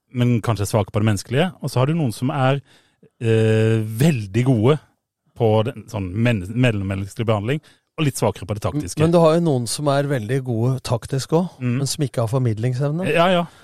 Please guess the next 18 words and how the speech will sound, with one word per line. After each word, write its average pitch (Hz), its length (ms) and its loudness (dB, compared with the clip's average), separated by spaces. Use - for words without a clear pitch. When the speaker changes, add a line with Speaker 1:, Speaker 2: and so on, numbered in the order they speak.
Speaker 2:
Vi 147 100 0
har 135 220 4
jo 190 80 4
hatt 196 160 -2
trenere, 131 540 -2
selv 117 200 -6
på 131 120 -4
landslagsnivå, 117 680 -4
som 135 100 -2
sier 117 240 -4
vi 104 140 -4
må 113 180 -4
bli 117 200 -2
bedre 95 320 -4
på 120 180 -6
kunnskapsdimensjonen 104 1040 -8
og 113 80 -6
kapasitetsdimensjonen. 117 1300 -8